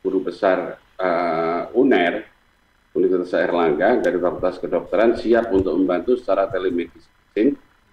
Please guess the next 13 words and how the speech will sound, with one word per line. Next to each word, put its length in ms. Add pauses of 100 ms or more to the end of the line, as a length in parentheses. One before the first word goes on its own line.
(560)
eh, 320
untuk 240
melayani 400
masyarakat 640
secara 240
gratis. 480 (720)
Jadi 480 (640)
tidak 320
perlu 160
menyetop, 560
karena 400
dengan 240
stok, 480